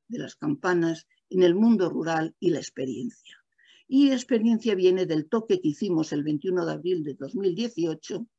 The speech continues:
en la que se tocaron, se contabilizamos el toque de trescientos veintiún campanarios, ciento veintiséis en Europa, ciento noventa y cinco en España.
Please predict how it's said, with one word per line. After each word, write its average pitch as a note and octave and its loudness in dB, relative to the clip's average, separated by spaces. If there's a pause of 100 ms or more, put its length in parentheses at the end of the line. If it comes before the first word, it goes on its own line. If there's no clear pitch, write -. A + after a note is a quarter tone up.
(340)
en A#3+ 2
la A3+ 2
que G3 4
se G3+ 0
tocaron, A3 -2
se - -6
contabilizamos F3 -4
el D#3+ -4
toque F#3 -4
de D#3 -4
trescientos F#3 -6 (280)
veintiún G#3 4
campanarios, D#3+ -2
ciento A#3+ 0
veintiséis E3 -4
en B3 0
Europa, F3+ -2 (400)
ciento A3+ 2
noventa F3 0
y D#3+ 0
cinco F#3+ -4
en D3+ 0
España. - -16